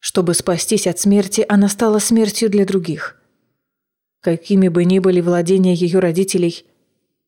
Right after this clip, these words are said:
если Селена однажды захочет вернуть себе своё истинное положение,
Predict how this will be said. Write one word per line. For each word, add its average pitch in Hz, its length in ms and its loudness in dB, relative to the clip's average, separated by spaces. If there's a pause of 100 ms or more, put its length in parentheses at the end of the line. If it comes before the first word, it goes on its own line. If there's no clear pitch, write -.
(140)
если 196 400 0
Селена 208 440 2
однажды 196 380 0
захочет 202 500 -2
вернуть 196 360 2
себе 202 380 0
своё 190 300 -2
истинное 202 500 0
положение, 196 800 2